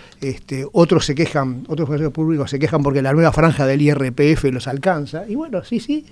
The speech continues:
más gasto es eso, más gasto es sacarle plata a la gente del bolsillo, es decir, todos estos gastos que se piden, este, significa que el ciudadano está cada vez más comprimido, y sobre todo el sector privado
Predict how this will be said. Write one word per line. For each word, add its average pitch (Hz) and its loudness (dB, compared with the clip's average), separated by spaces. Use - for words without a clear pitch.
más 143 6
gasto 185 6
es 269 2
eso, 285 0
más 160 -6
gasto 190 0
es - 2
sacarle 196 4
plata 165 6
a - 4
la 147 2
gente 151 2
del 139 0
bolsillo, 165 2
es - -10
decir, 135 -2
todos 202 10
estos 175 8
gastos 196 6
que 180 4
se 170 4
piden, 160 4
este, 135 -8
significa 160 -2
que 196 0
el 190 2
ciudadano 165 2
está 196 0
cada 165 0
vez 139 0
más 165 2
comprimido, 139 2
y 143 2
sobre 156 2
todo 180 4
el 180 0
sector 147 0
privado 143 2